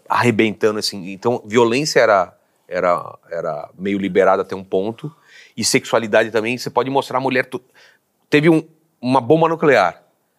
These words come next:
A, a roupa inteira da heroína rasgou, mas tá lá, não pode mostrar mamilo, não pode, sabe, tem, tinha algumas regras que eram muito engraçadas, só que hoje mudou muito, né? Hoje em dia, a grande discussão é isso que você falou, é... Pô, mas, cara, o, o Homem de Ferro vai ser uma menina?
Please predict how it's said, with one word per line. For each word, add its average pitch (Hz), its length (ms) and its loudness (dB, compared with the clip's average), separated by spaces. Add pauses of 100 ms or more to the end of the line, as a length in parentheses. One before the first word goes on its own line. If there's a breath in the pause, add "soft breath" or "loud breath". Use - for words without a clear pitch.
(340)
A, 104 160 4 (100)
a - 60 0
roupa 143 260 2
inteira 143 460 4
da 127 120 4
heroína 123 600 2
rasgou, 110 460 -2
mas 90 220 -2
tá 101 200 0
lá, 95 220 2
não 117 100 -6
pode 107 180 0
mostrar 95 260 -8
mamilo, 98 540 -6
não 120 80 -10
pode, 107 160 -2 (180 loud breath)
sabe, 123 180 -2
tem, - 260 -2 (220 soft breath)
tinha 226 200 4
algumas 202 320 2
regras 147 420 0
que 151 80 0
eram 151 80 2
muito 151 260 -4
engraçadas, 110 540 0
só 147 80 0
que - 100 -8
hoje 196 140 2
mudou 208 260 2
muito, 202 400 0
né? 131 220 0 (500 soft breath)
Hoje 139 280 2
em 135 60 -2
dia, 131 500 2
a 139 100 2
grande 147 240 0
discussão 165 340 -4
é 175 60 0
isso 170 80 -10
que - 80 -16
você 190 100 -2
falou, 185 400 4
é... 120 280 4 (640 soft breath)
Pô, 135 200 2
mas, - 460 -6 (100)
cara, 107 220 -2
o, 95 340 -10
o 98 160 -6
Homem 135 140 2
de 107 80 -10
Ferro 127 160 0
vai 131 80 0
ser 113 100 -6
uma 110 120 -4
menina? 98 600 -6